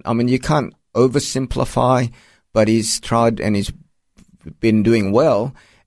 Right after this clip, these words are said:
at, at helping us to understand the complexity and, and getting to be able to see the, the central truths,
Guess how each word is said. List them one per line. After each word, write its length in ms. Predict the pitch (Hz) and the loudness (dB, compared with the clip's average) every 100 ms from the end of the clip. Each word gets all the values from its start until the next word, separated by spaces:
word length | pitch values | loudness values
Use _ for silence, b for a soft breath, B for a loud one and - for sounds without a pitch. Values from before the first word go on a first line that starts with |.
| _ | _
at, 260 | 120 117 - | -2 -2 -4
at 160 | 113 | -2
helping 440 | 113 127 151 143 127 | -2 -2 -2 -2 -2
us 140 | 117 | -2
to 120 | - 107 | 0 0
understand 420 | 110 107 107 101 | 0 -2 -2 -4
the 60 | |
complexity 960 | - 98 107 104 104 - 98 87 95 85 | -4 -6 -2 -4 -4 -4 -4 -2 -4 -6
and, 220 | - 104 104 | -4 -2 -2
and 200 | 101 101 104 | -2 -2 2
getting 480 | 110 101 98 98 - | 0 0 -2 -4 -6
to 120 | - | -6
be 80 | 92 | 0
able 120 | 95 | 0
to 180 | - 101 | 0 -2
see 320 | 92 - 110 | -2 2 2
the, 260 | 98 82 90 _ | 2 -4 -10 _
the 100 | 98 | -6
central 760 | - - - 120 113 107 98 - | -4 -2 0 0 0 -4 -4 -8
truths, 600 | - - 156 196 - - | -14 0 0 0 -4 -14